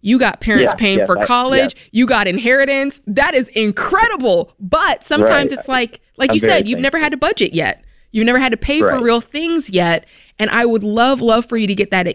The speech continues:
Speaker 1: experience, just that real life, I'm using my income to make my life go round. And then we can start talking about what it might look like to invest in some real estate,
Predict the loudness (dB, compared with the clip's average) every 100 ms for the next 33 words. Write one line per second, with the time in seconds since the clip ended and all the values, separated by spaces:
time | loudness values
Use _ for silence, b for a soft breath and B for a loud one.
0 | -4 -6 -4 -8 -4 0 2 2 0 -2
1 | -2 0 -4 -4 -2 2 2 2 2 2
2 | 0 -2 b b b b -4 0 2 2
3 | 0 0 0 0 0 0 0 0 0 -2
4 | 0 2 0 2 2 2 2 0 0 0
5 | -2 _ _ 0 4 4 2 -2 -2 -4
6 | -6 _ _ _ _ -4 0 0 0 2
7 | 2 0 0 0 0 -2 0 -2 -2 -4
8 | -2 0 -2 -6 _ _ _ _ 0 2
9 | 2 -2 0 -4 -2 -4 -4 -4 -4 -2
10 | -2 -2 -6 -2 -2 2 2 4 2 2
11 | 2 0 -2